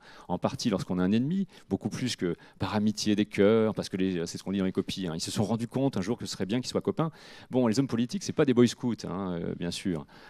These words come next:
Hein, il y a quelques années, Hubert Védrine était là où je suis, et lorsqu'un élève lui a demandé, euh, dans la salle, « Mais enfin, l'Allemagne est notre amie, comment ils peuvent faire ça ? » Il a pris le micro, il a répondu, «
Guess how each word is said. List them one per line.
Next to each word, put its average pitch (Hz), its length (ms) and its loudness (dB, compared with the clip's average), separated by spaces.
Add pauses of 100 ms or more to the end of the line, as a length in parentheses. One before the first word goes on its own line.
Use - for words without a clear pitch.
(140)
Hein, 82 80 -8
il 90 80 0
y - 20 2
a - 20 -4
quelques 104 300 4
années, 110 120 8
Hubert 98 220 8
Védrine 101 280 6
était 92 180 2
là 107 120 6
où 98 60 6
je - 80 -2
suis, 151 300 4
et 104 40 6
lorsqu'un 98 300 0
élève 98 300 2
lui 90 80 0
a 85 40 0
demandé, 95 440 0
euh, 82 140 -2
dans 85 100 -4
la 87 80 -4
salle, « 123 260 0
Mais 90 80 0
enfin, 127 340 -2
l'Allemagne 104 300 4
est 98 80 4
notre 104 220 0
amie, 143 200 -2
comment 104 160 2
ils 98 60 0
peuvent 92 140 -4
faire 90 180 -6
ça ? » - 140 -2
Il 113 60 0
a 104 40 -2
pris - 120 -8
le 90 60 -6
micro, 160 300 -2
il - 60 0
a 95 60 0
répondu, « 90 360 -4